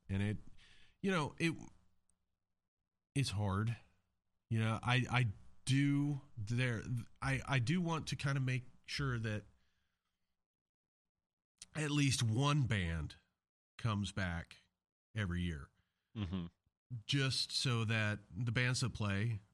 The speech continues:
Speaker 1: are encouraged to submit the following year.
Speaker 2: Right.
Speaker 1: Um, because, you know, if it's gonna be different bands every year, well, then you skip that year, and then you get around to the next year, and it just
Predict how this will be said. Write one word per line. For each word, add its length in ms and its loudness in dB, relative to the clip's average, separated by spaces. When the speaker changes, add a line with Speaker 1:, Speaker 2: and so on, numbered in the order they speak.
Speaker 1:
are 220 0
encouraged 800 -2
to 120 2
submit 380 0
the 80 0
following 360 2
year. 260 0
Speaker 2:
Right. 320 -2
Speaker 1:
Um, 480 0
because, 640 -2
you 120 0
know, 200 2
if 160 0
it's 200 -2
gonna 180 2
be 120 2
different 380 0
bands 300 2
every 220 0
year, 300 0
well, 180 2
then 180 2
you 100 2
skip 360 -2
that 200 0
year, 520 0
and 120 0
then 140 0
you 120 0
get 220 -2
around 340 -2
to 80 -6
the 60 -2
next 320 -4
year, 480 0
and 340 -2
it 140 -4
just 260 -6